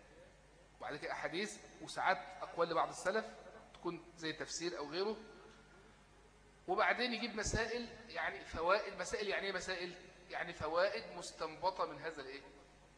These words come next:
الباب. كتاب التوحيد ده كتاب بديع جدًا، ليه؟ لأنه صار فيه شيخ الإسلام محمد بن عبد الوهاب على نظم البخاري كده، تراجم البخاري علم لوحدها،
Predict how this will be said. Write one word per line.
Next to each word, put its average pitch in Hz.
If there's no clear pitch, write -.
الباب. 143
كتاب 247
التوحيد 254
ده 254
كتاب 226
بديع 202
جدًا، 175
ليه؟ 160
لأنه 233
صار 226
فيه 233
شيخ 233
الإسلام 220
محمد 214
بن 214
عبد 190
الوهاب 175
على 180
نظم 202
البخاري 165
كده، 131
تراجم 220
البخاري 190
علم 208
لوحدها، 143